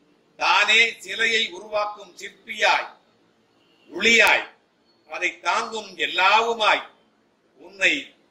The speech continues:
இந்த உலகத்திற்கு அர்த்தமுள்ள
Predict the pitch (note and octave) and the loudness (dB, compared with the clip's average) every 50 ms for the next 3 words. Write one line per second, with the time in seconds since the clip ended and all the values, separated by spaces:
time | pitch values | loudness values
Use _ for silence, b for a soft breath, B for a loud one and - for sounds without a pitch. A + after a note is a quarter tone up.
0 | _ _ _ D3 D#3+ F3 E3+ E3+ D#3+ F3 F#3+ A3 G#3+ - G#3 G#3 - G#3 F#3 F3 | _ _ _ -20 -20 -10 -8 -6 -6 -2 0 0 2 0 0 -4 -6 -16 -18 -18
1 | _ - F3+ D#3+ C3+ A#2 - _ _ _ _ _ _ _ _ _ _ _ _ - | _ -12 -10 -10 -10 -10 -12 _ _ _ _ _ _ _ _ _ _ _ _ -20
2 | - - - - - - - - - C3+ D#3 E3+ - - - G#3+ G#3+ G#3+ A3+ A#3 | -20 -20 -20 -20 -20 -20 -20 -8 -2 0 0 0 0 2 4 4 4 4 2 -2
3 | A#3 | 2